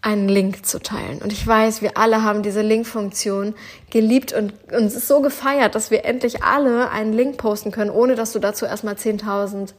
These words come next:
Follower benötigst. Doch was bedeutet dieser Link in deinen Stories? Ein Link in deinen Stories führt dazu, dass die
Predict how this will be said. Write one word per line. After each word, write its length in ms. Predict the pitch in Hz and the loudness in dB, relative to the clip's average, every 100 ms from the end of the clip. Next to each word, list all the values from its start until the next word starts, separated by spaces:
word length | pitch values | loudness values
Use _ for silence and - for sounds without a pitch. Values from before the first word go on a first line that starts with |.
| _ | _
Follower 460 | - 254 269 180 | -6 0 0 0
benötigst. 680 | 175 185 180 175 220 - - - - - - - _ _ - | -2 -4 -4 -4 -8 -10 -14 -14 -20 -20 -20 -20 _ _ -10
Doch 140 | 214 | -6
was 200 | 226 220 - | -4 -6 -6
bedeutet 480 | - 214 202 208 214 | -6 -2 -2 -2 -6
dieser 240 | 190 196 196 | -6 -4 -2
Link 420 | 196 202 202 - - | -2 -2 -6 -10 -4
in 160 | 208 | -2
deinen 240 | 190 180 190 | -2 -4 -6
Stories? 580 | - 143 101 - - - _ _ - - - - | -6 -6 -6 -10 -14 -20 _ _ -20 -20 -20 -6
Ein 180 | - 214 | 0 4
Link 280 | 208 247 269 | 6 4 4
in 80 | 233 | -2
deinen 260 | 214 208 | -2 -4
Stories 540 | 208 - 240 247 233 233 | -8 -8 -6 -4 -4 -6
führt 400 | - 220 208 - | -4 -2 -2 -4
dazu, 680 | 214 247 - 196 196 240 320 - _ _ _ _ _ | -4 -4 -4 -2 -2 -4 -6 -16 _ _ _ _ _
dass 280 | - 220 - | -4 -4 -4
die 300 | - 214 208 | -6 -4 -4